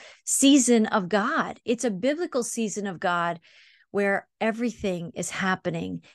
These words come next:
nearly all at once. And if you're not experiencing the simultaneousness of some of these things,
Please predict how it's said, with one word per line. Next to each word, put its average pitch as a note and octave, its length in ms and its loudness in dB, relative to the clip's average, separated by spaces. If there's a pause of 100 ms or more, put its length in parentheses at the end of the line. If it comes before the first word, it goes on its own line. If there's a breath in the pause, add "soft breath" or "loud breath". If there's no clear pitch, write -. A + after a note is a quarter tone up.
(120)
nearly F#3 560 2
all E3+ 300 2
at E3+ 140 -2
once. E3 560 -4
And F3+ 100 -4
if E3+ 160 -8
you're G#3 100 2
not G#3+ 120 4
experiencing A#3+ 800 2
the F3+ 60 -4
simultaneousness F#3+ 1160 0
of D#3+ 80 -10
some F3+ 220 -4
of E3+ 60 -6
these E3+ 240 -6
things, E3 460 -4